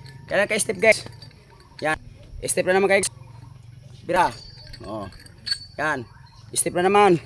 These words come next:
Yan, yan. Birada. Hmm, diba? Oh. Yan. Yan na muna, guys. Basta, sabihin ko yun, guys. Kaya meron kayo dito. Yan.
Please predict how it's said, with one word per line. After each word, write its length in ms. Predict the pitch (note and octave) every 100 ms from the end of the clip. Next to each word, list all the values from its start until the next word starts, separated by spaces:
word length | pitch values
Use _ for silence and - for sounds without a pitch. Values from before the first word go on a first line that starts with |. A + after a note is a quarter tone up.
| E3
Yan, 80 | E3
yan. 200 | F#3 D3 - - - - - - - - - -
Birada. 400 | B2+ D#3+ D3+ B2+ - - - - - - - - - - - -
Hmm, 160 | F#3+
diba? 320 | E2 D3+ E3 E3 - - - - - - - - - - - - - - - - -
Oh. 160 | - - - - - E3+
Yan. 240 | A3 G#3 C#3+ - - - - - - - - -
Yan 60 | F3
na 80 | A3+
muna, 160 | A3+ A3
guys. 160 | G#3
Basta, 400 | F3+ F#3 F#3+ F3
sabihin 400 | D#3 - F3+ G#3+
ko 80 | G#3+
yun, 80 | G3+
guys. 400 | E3+ D#3 - - - - - - - - -
Kaya 160 | E3 F#3+
meron 240 | G3 F#3+
kayo 160 | F3 F3
dito. 240 | F3 D#3 - - - - - - - -
Yan. 240 | F3 C#3+